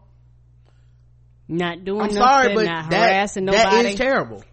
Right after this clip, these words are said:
Speaker 1: He's just minding his own motherfucking business.
Speaker 2: That is terrible. Like, I don't know how, social media has changed to the point where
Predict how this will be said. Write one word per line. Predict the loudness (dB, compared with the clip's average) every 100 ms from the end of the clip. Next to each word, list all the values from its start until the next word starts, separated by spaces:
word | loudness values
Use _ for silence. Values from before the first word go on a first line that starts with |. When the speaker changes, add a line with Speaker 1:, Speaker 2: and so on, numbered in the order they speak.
| -12
Speaker 1:
He's | -8 -8 -8
just | -10 -8
minding | -8 -8 -8 -8
his | -10 -16
own | -12 -10 -10
motherfucking | -12 -12 -14 -10 -10
business. | -10 -4
Speaker 2:
That | 0 2
is | 2 -2
terrible. | -4 -2 -2 -4 -6
Like, | -4 -4 -4 -2
I | 0
don't | 2 0
know | -4 -4
how, | -4 -2 -2 -4
social | -4 -6 -4
media | -8 -8
has | -10
changed | -10 -10 -8 -10 -8
to | -8
the |
point | -8 -10
where | -8 -10